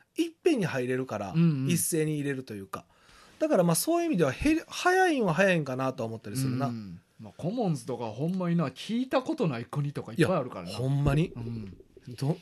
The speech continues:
Speaker 1: どこにあるんですかっていう
Speaker 2: そうそう、ほんまに。
Speaker 1: 感じの。
Speaker 2: うん。
Speaker 1: そうそう。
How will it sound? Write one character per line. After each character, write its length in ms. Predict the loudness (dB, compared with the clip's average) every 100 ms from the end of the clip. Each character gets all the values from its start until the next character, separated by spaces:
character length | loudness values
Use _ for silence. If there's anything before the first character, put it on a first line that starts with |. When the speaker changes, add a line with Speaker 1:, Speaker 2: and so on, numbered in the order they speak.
| -4
Speaker 1:
ど 160 | -2
こ 160 | 2 2
に 100 | 4
あ 100 | 4
る 140 | 6
ん 40 | 4
で 60 |
す 160 | 6 8
か 160 | 10 10
っ 60 |
て 60 | 8
い 20 |
う 40 |
Speaker 2:
そ 40 | 6
う 40 |
そ 60 | 6
う、 40 |
ほ 60 | 6
ん 80 | 2
ま 120 | 0
に。 80 | 0 -2 -8
Speaker 1:
感 280 | -8 -8 -6
じ 140 | -8 -8
の。 80 |
Speaker 2:
う 20 | -4
ん。 400 | -4 -4 -6 -6
Speaker 1:
そ 140 | -8
う 60 | -8
そ 180 | -12
う。 40 | -16